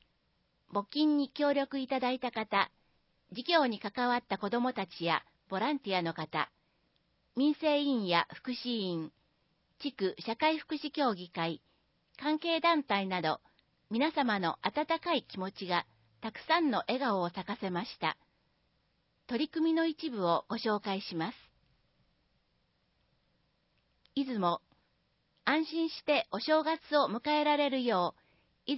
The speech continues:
雲建築組合の皆さんが、高齢者、障害者世帯三十一世帯の家屋の小修繕を行いました。平田、平田建築組合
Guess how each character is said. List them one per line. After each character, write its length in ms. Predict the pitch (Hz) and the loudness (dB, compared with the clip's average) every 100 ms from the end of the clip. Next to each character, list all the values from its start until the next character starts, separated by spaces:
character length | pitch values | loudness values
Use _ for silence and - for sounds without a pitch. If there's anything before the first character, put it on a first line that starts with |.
| 262 | 0
雲 240 | 202 175 - | 2 2 0
建 220 | 294 311 | 0 0
築 220 | - 339 | -2 -10
組 320 | - 349 302 | -4 0 2
合 120 | 226 214 | 2 0
の 120 | 202 | -2
皆 280 | 202 208 277 | -2 -2 -2
さ 160 | 196 | -2
ん 100 | 185 | -2
が、 200 | 170 170 - _ _ _ _ _ - | 0 -2 -4 _ _ _ _ _ -2
高 220 | 294 294 | 2 4
齢 200 | 285 233 | 2 0
者、 260 | - 185 - - - | 0 0 0 -6 -4
障 220 | 311 311 | 0 2
害 200 | 311 320 | 2 0
者 140 | 320 302 | 0 -2
世 160 | 285 - | -2 0
帯 260 | 180 175 - _ _ - | 0 -2 -8 _ _ -8
三 220 | 311 311 | -2 0
十 200 | 240 202 - | 0 -2 -4
一 260 | 196 285 | -8 -8
世 160 | 285 330 | -6 -2
帯 240 | 233 190 175 | 0 0 0
の 240 | 160 135 _ _ _ _ | -2 -2 _ _ _ _
家 180 | - 339 | 0 0
屋 180 | 294 185 | 2 -2
の 200 | 175 - - | -2 -4 -6
小 260 | - 311 | 0 2
修 280 | 320 359 349 | 2 -2 -4
繕 260 | 214 196 175 | 0 0 0
を 140 | 175 | -2
行 200 | - 185 | -2 -4
い 220 | 180 170 | -2 -2
ま 100 | 165 | -2
し 160 | 202 - | -4 -6
た。 160 | 160 - _ _ _ _ _ _ _ _ _ _ _ _ _ _ _ | -4 -4 _ _ _ _ _ _ _ _ _ _ _ _ _ _ _
平 300 | - 233 240 | -8 -4 -2
田、 260 | - 180 - _ _ _ _ _ _ _ | 0 -2 -4 _ _ _ _ _ _ _
平 300 | - 254 302 | -6 -2 0
田 240 | 302 277 - | 2 2 2
建 220 | 302 311 | 0 0
築 240 | - - 320 | -2 -8 -8
組 340 | 311 269 202 | -2 0 2
合 160 | 175 | 0